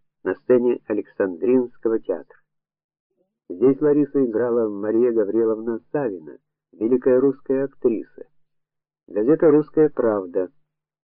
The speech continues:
Очевидно, она, Савина, затруднялась рельефно изобразить все несообразности, выведенные Островским, личности.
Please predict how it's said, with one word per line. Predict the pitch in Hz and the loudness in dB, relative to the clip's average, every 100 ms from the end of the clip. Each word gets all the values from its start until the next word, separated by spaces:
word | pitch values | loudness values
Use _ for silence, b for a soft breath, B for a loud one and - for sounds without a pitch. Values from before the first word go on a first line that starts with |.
| _ _ _ _ _ _ _ - | _ _ _ _ _ _ _ 2
Очевидно, | 120 131 180 214 190 190 165 - | 2 4 4 4 6 6 6 2
она, | 160 156 147 165 - _ | 2 4 4 2 -2 _
Савина, | 110 98 113 147 190 - _ _ _ _ _ _ _ _ | 0 2 0 -2 -2 -6 _ _ _ _ _ _ _ _
затруднялась | 101 139 151 165 156 202 185 156 - | 2 4 6 4 6 6 6 4 2
рельефно | 135 135 135 131 - 117 | 4 6 6 6 4 2
изобразить | 117 131 117 110 117 110 123 117 - _ _ _ _ | 4 4 4 4 6 6 4 2 -8 _ _ _ _
все | - 139 | 2 4
несообразности, | 135 131 135 127 135 110 107 - - | 4 4 4 6 6 4 2 -2 0
выведенные | 98 113 104 101 98 98 | 4 4 4 2 2 0
Островским, | 98 - 147 139 - - 120 | -2 0 4 4 2 0 0
личности. | 113 147 147 - 87 - _ - 147 | 2 0 0 -4 -10 -10 _ -18 -18